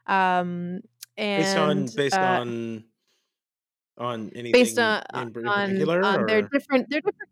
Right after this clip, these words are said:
Speaker 1: cultures, uh, uh, and
Speaker 2: Oh.
Speaker 1: race, culture,
Speaker 2: Oh.
Speaker 1: race, uh, ethnicity, uh, language, uh, all the
Speaker 2: Interesting.
Speaker 1: above.
Speaker 2: Interesting.
Speaker 1: Um, yeah. Uh, Sang,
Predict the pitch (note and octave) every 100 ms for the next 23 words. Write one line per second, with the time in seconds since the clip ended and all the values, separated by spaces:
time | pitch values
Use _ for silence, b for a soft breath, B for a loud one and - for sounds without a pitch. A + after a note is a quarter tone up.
0 | _ G#3 G3 G#3 G#3+ A3+ A#3 - - G#3
1 | G3+ G3 G3 G3 E4 E4+ F4 C#4 G#3 F#3+
2 | F#3 G3+ A2+ G#2 - _ _ - D#4+ -
3 | D4 G#4+ - B3 G#3+ F3+ C4 B3+ C4 -
4 | - _ _ - G#3 G#3 - - B3+ A#3
5 | A#3+ A#3 A#3 A3+ A3+ A3+ b b b -
6 | - A#3 B3 A#3+ A#3+ A#3 A3+ G#3 A3 -
7 | - - - _ _ - C4 A3+ F3+ -
8 | - - _ b b A#2 C3 G#3+ G#3 G3+
9 | G3 F#3+ F#3 F#3 _ _ _ G3 F3 -
10 | - G#3+ G#3 G#3 G#3 G#3 G3 F#3 - -
11 | - C#4+ C4+ C#4 C#4+ C#4